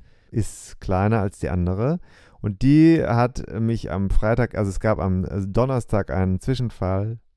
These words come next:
das Meerschwein bewegte sich nur noch schleppend, es hatte sich eingenässt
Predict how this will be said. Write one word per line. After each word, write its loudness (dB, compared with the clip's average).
das -6
Meerschwein -2
bewegte -2
sich -12
nur -2
noch -6
schleppend, -4
es -10
hatte -4
sich -10
eingenässt -2